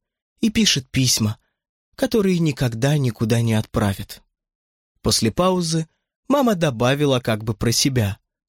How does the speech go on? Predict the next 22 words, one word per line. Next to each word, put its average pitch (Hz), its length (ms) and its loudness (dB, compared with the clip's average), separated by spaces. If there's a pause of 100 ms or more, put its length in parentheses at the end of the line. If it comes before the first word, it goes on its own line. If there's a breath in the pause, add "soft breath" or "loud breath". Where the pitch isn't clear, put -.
(680)
«Теперь, 240 380 0
по 196 140 0
крайней 180 400 2
мере, 165 420 0 (560)
я 247 160 4
знаю, 147 460 2
на 123 100 0
каком 123 360 0
мы 117 180 2
свете». 107 580 -2 (520)
Она 214 260 2
молчала, 160 640 2
подперев 120 580 -2
подбородок 110 600 0
ладонью, 123 600 0 (340)
и 131 80 2
я 226 120 4
с 226 80 -2
беспокойством 135 840 0
наблюдал 135 480 0
за 104 160 0
ней. 101 420 -2